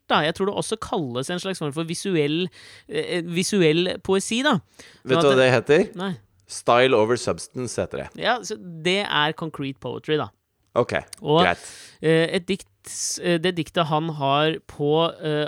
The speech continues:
Speaker 1: Alice Salomon Hochschule, eh, skole sin vegg, det heter Avenidas. Jeg tror sånn løst oversatt, hvis jeg skal prøve meg nå på å oversette det diktet, eh, uten å klare å på en måte dele det inn. Jeg kan si o-, eh, linjeskift, der det blir linjeskift.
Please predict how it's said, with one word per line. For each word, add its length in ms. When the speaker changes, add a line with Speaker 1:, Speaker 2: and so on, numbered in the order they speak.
Speaker 1:
Alice 500
Salomon 640
Hochschule, 560
eh, 240
skole 260
sin 160
vegg, 280
det 180
heter 320
Avenidas. 840
Jeg 100
tror 140
sånn 180
løst 320
oversatt, 500
hvis 140
jeg 80
skal 160
prøve 420
meg 140
nå 340
på 140
å 640
oversette 480
det 140
diktet, 380
eh, 160
uten 460
å 140
klare 340
å 20
på 60
en 80
måte 460
dele 380
det 160
inn. 160
Jeg 120
kan 100
si 240
o-, 240
eh, 160
linjeskift, 1040
der 320
det 240
blir 160
linjeskift. 580